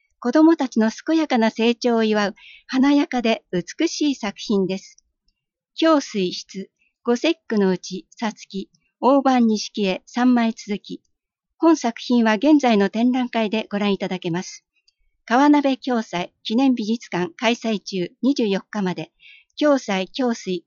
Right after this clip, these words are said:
子ども絵展。同時開催、教え草、高校和さんの世界展。開館、午前十時から午後四時。ところ、南町四の三十六の四。休館、火、木曜日、毎月二十六日から末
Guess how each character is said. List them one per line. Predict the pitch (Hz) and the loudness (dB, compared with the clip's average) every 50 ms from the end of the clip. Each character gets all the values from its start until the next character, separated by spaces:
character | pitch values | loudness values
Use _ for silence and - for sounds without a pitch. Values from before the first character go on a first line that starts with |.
| _ _ | _ _
子 | - 220 220 | -6 -4 0
ど | 269 262 | 0 2
も | 254 247 247 | 2 2 0
絵 | 233 220 220 | -2 -4 -6
展。 | _ - 202 185 180 - _ _ _ _ _ _ _ _ _ - | _ -4 -4 -4 -4 -6 _ _ _ _ _ _ _ _ _ -2
同 | - 226 254 277 269 | 2 4 4 4 2
時 | - 254 | 0 -4
開 | - 247 220 220 | -4 -2 -2 -2
催、 | - - 196 190 190 - _ _ _ _ _ _ - | -4 -6 -8 -8 -8 -10 _ _ _ _ _ _ -4
教 | 220 233 - - 269 | -4 -4 -2 -2 -2
え | 269 269 254 240 240 226 | 0 0 0 0 -2 -2
草、 | - 220 208 - - _ _ | -4 -6 -6 -6 -8 _ _
高 | - 247 269 269 | -4 -2 -2 -2
校 | - - 262 262 254 | -4 -4 -2 -2 -2
和 | 247 254 | -2 -4
さ | - - 233 | -4 -4 -4
ん | 208 196 185 | -2 0 0
の | 180 | -2
世 | 175 - 196 | -2 -6 -10
界 | - - 202 185 170 | -8 -8 -8 -8 -8
展。 | _ - 180 170 - _ _ _ _ _ _ _ _ _ _ _ _ _ | _ -6 -8 -8 -8 _ _ _ _ _ _ _ _ _ _ _ _ _
開 | - 233 247 247 | -2 0 0 0
館、 | - 220 208 196 190 - _ _ _ _ _ - | -2 -2 -2 -2 -2 -4 _ _ _ _ _ -2
午 | 269 277 294 | -2 0 2
前 | 302 294 262 226 202 | 2 2 2 2 2
十 | 180 240 247 233 | 0 0 0 0
時 | - 190 - | -2 -2 -4
か | - 185 | -4 -4
ら | 190 185 | -4 -2
午 | 180 240 233 | -2 -2 0
後 | 214 196 | 0 2
四 | 185 185 185 | 0 0 -2
時。 | - - - _ _ _ _ | -4 -10 -14 _ _ _ _
と | - 226 - | -12 -8 -4
こ | - 233 | -2 0
ろ、 | 208 208 - - _ - | 0 0 -2 -4 _ -2
南 | 220 226 254 269 269 269 254 | 0 2 4 4 4 2 0
町 | - - 240 233 - | -2 -2 -2 -2 -2
四 | 226 254 285 277 | 0 2 2 2
の | 240 208 196 | 2 2 0
三 | - 254 247 233 202 | -2 -2 0 0 0
十 | 190 185 | -2 -4
六 | 185 190 185 - 226 | -4 -6 -4 -4 -2
の | 202 180 175 | -2 0 0
四。 | 170 180 165 - _ _ _ _ _ _ - | 0 -2 -4 -6 _ _ _ _ _ _ -8
休 | - 240 247 240 | -2 -2 -2 -2
館、 | - - 196 185 220 - _ _ _ _ _ | 0 -2 -2 -2 -2 -6 _ _ _ _ _
火、 | - 262 247 - - _ | -4 -4 -4 -4 -6 _
木 | - 196 214 - - 226 | -2 -2 -2 -2 -2 -2
曜 | 233 220 214 185 | 0 0 -2 -2
日、 | - 190 - _ | -6 -8 -10 _
毎 | - 196 233 262 254 | -6 -4 -4 -4 -4
月 | - - - 240 | -6 -4 0 2
二 | 247 277 | 2 2
十 | 277 - 240 220 | 2 0 -2 -2
六 | 226 214 - 233 | -2 -2 -2 -2
日 | 240 240 233 - - | -2 -2 -2 -6 -8
か | - 196 | -6 -4
ら | 185 185 | -2 -2
末 | 180 185 | -2 -2